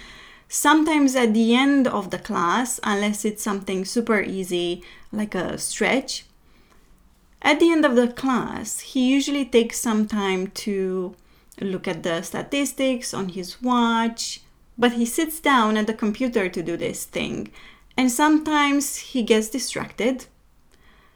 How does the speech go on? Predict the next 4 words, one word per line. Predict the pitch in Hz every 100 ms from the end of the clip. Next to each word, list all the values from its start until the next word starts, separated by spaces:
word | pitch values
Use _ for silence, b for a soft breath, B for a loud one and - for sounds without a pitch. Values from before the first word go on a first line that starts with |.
| b _ -
and | 240 220 220 208 208 - _ _ _ _
ten | - 226 247
minutes | 262 254 247
later, | 220 208 202 202 214